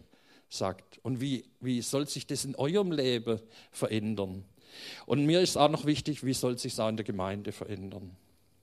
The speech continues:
Jesus soll die Zentrale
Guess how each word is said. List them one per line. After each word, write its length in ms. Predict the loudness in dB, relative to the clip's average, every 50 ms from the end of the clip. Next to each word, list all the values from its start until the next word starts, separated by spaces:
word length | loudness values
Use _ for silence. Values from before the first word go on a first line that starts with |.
| _ _ _ _ _ _ -20 _ -20 -20 -16 -16 -16 -16 -16 -10
Jesus 500 | -2 2 2 2 2 2 2 0 0 0
soll 360 | 2 2 4 4 4 2 -2 -6 -14 _ -20 -20 -20 _ -20 -20 _ -8
die 120 | -8 -6
Zentrale 800 | -2 0 2 2 2 0 -2 -4 -4 -4 -2 -2 -2 -2 -4 -4